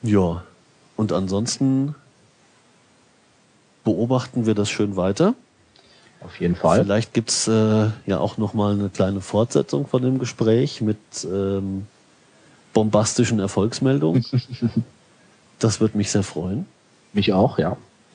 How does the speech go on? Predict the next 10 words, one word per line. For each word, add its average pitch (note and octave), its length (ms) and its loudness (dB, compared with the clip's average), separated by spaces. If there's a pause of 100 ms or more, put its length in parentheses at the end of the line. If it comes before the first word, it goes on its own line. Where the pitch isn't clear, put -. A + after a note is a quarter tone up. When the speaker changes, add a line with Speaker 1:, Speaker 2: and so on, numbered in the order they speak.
(1600)
Speaker 1:
Und A2+ 160 -2
vielleicht, A2 460 0
äh, C3+ 320 6 (840)
ist - 200 -4
ja B2+ 240 4
schon B2+ 720 -2 (200)
bald A2+ 480 2
mal A#2 320 2
die G#2+ 180 -4
erste G#2 680 0